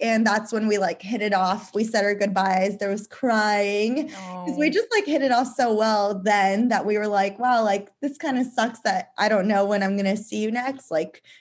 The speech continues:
Speaker 1: you're going home, I'm going home. Like, we don't really know where our paths are gonna cross again.
Speaker 2: Mm.
Speaker 1: But we definitely stayed in touch that time. So from Thailand,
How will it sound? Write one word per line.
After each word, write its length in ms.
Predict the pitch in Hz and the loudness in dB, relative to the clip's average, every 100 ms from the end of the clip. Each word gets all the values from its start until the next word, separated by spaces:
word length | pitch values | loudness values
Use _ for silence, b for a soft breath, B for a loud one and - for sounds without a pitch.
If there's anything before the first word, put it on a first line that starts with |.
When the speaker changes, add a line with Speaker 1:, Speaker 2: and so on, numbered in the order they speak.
| - | -2
Speaker 1:
you're 140 | 226 | 0
going 300 | 220 214 214 | 2 2 4
home, 300 | 220 202 202 | 2 2 2
I'm 200 | 190 190 | 2 2
going 320 | 190 190 190 | 2 0 0
home. 320 | 214 190 190 190 | 0 0 0 0
Like, 340 | 175 180 - _ _ _ _ | -2 -4 -12 _ _ _ _
we 260 | 190 190 226 | -12 -2 2
don't 220 | 214 196 | 2 0
really 280 | 196 185 180 | 2 2 2
know 240 | 196 185 | 2 2
where 220 | 180 185 180 | 2 2 2
our 100 | 180 | 0
paths 360 | 196 175 - | -2 -6 -6
are 60 | 185 | -6
gonna 200 | 180 180 | -4 -6
cross 380 | - 190 190 - | -6 -6 -6 -4
again. 380 | 254 277 330 381 | -2 0 -2 -4
Speaker 2:
Mm. 320 | 165 156 165 _ - | -10 -14 -16 _ -6
Speaker 1:
But 480 | 190 240 220 - 220 | 2 2 2 -2 0
we 280 | 254 233 | 0 2
definitely 1080 | 202 208 220 226 262 262 254 277 269 262 254 | -2 0 0 0 0 0 0 2 2 2 -2
stayed 380 | - - 226 208 | -6 -2 0 0
in 160 | 208 208 | -2 -2
touch 340 | 214 190 - | -2 -2 -2
that 220 | 175 - | -6 -8
time. 300 | - - 175 | -12 -10 -8
So 420 | 190 202 196 190 190 B B | -4 0 2 2 0 B B
from 240 | - 240 240 | -2 0 0
Thailand, 680 | 214 214 208 202 196 202 | 0 0 0 0 0 -2